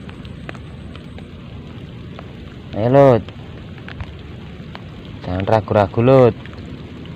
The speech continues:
Uh, semakin menyembur-nyembur tapi nggak nyambar-nyambar.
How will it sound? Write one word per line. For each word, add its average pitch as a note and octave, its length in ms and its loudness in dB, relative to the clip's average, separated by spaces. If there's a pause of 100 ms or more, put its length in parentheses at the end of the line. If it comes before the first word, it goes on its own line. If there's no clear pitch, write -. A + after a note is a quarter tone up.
(120)
Uh, A2+ 400 4
semakin G2+ 560 0
menyembur-nyembur F#2+ 800 2
tapi G2 320 0 (800)
nggak D#2+ 160 -2
nyambar-nyambar. G2+ 880 4